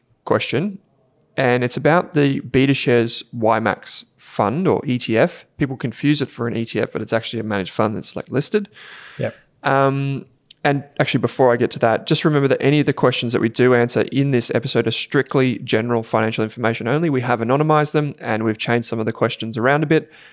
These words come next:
Speaker 1: Um, always seek the advice of a licensed and trusted financial planner before you act on this information. And it's really important too, if we talk about funds, to go and look at the P D S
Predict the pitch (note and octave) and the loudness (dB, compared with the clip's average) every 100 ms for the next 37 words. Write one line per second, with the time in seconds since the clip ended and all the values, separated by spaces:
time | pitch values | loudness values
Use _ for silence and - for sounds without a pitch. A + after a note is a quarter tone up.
0 | _ C3 A#2+ A#2 - D3+ D3 B2+ - A2+ | _ -2 -2 -2 2 4 4 2 0 -2
1 | - G#2+ G#2+ G#2+ - A2 G#2 A2 - - | -2 -2 0 0 -6 -2 -2 -2 -8 -16
2 | - G2+ - D#2+ G#2 - G3+ - A#2 G#2+ | -8 -8 -8 -8 -6 -6 -8 -4 -2 -2
3 | G2+ - - B2+ A2+ - G2+ A#2+ A2 A#2+ | -2 -4 -6 -2 0 0 -4 -8 -10 -14
4 | - B2 B2+ E3+ C3+ D3+ D#3+ E3+ C#3 C#3+ | -10 -8 -6 -6 -6 -4 -4 -4 -4 -4
5 | A#2 A#2 - E3 A#2 - B2 - D3 C3 | -4 -8 -4 0 0 -2 -6 -2 0 0
6 | - - C3 A#2 D#3+ - _ _ _ - | -2 -2 -2 -2 -6 -12 _ _ _ -12
7 | C3 B2+ B2+ B2+ B2 - - A#2 A2+ G2 | -4 -2 -2 -6 -8 -10 -6 -4 -2 -4
8 | - | -6